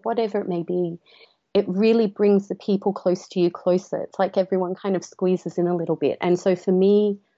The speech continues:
I feel so lucky in that I had people who I knew would be there for, for me in terms of my husband and my sister who were and are my rocks. And then I had friends around me who were incredible. And then I had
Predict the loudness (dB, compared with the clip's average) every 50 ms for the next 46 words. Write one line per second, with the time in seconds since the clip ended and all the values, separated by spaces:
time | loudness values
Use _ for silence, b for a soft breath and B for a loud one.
0 | _ _ _ _ _ _ -4 -2 0 0 0 0 0 0 0 0 -2 -2 -4 -2
1 | -2 -4 -6 -6 -6 -6 -4 -2 -2 -2 -2 -4 -4 -6 -10 -18 -20 b b b
2 | b b b -4 -2 -2 -2 -4 -4 -2 -2 0 0 -2 -4 -8 -14 _ -20 -12
3 | -6 -6 -2 0 0 0 0 0 -2 -2 -2 -2 0 0 0 0 -2 -4 -4 -6
4 | -6 -4 -4 -4 -4 -6 _ -6 -6 -4 -6 -8 -10 _ _ -20 -12 -6 -2 -2
5 | -2 -2 -2 -4 -6 -6 -6 -6 -6 -6 -6 -4 -4 -4 -4 -2 -2 -2 -2 -2
6 | -4 -6 -6 -6 -6 -4 -6 -6 -6 -6 -8 -8 -8 -6 -4 -4 -4 -2 -4 -2
7 | 0 2 2 2 2 2 0 -2 -4 _ _ _ _ _ _ _ -2 -2 0 0
8 | 0 0 0 0 0 0 0 -2 -4 -4 -4 -4 -2 -2 -2 -4 -6 -10 -18 -20
9 | _ _ B B B B B B B B -6 -4 -2 -2 -2 -2 -2 -2 -4 -2
10 | -2 -2 -2 -2 -2 -4 -6 -6 _ 0 2 2 2 2 0 0 -2 -2 -2 -2
11 | -2 -4 -6 -6 -6 -4 -4 -2 -2 -2 -2 -4 -4 -4 -4 -2 -2 -2 -2 -2
12 | -2 -2 -2 -2 -2 -2 -2 0 0 0 0 0 0 -2 -2 -4 -4 -4 -4